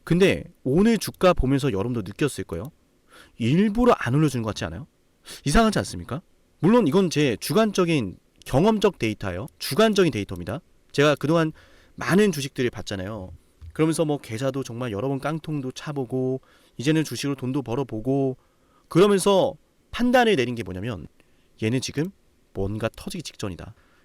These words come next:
그래서 시원하게 이 자리를 뚫어주지 않은 건데 생각해 보니까 뭐가 있어요. 이중항체 에이디씨죠. 자, 우리 이중항체 에이디씨 일정, 월드 에이디씨를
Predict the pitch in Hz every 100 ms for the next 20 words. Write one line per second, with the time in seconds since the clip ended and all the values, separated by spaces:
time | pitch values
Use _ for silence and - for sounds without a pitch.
0 | _ - 143 156 165 160 156 - - 226
1 | 214 180 147 147 104 120 107 92 101 147
2 | 175 _ _ _ _ _ 190 202 202 151
3 | 143 90 87 87 101 73 - _ _ _
4 | _ - 156 151 - 131 - 101 - 117
5 | 143 - - 98 107 123 87 - 82 -
6 | - - _ _ _ - _ - 123 135
7 | 147 127 - 95 87 - - - 85 -
8 | _ - 117 127 - 123 147 180 185 170
9 | - 170 113 127 143 277 - 147 101 98
10 | 98 92 104 123 139 - 101 110 104 -
11 | 92 147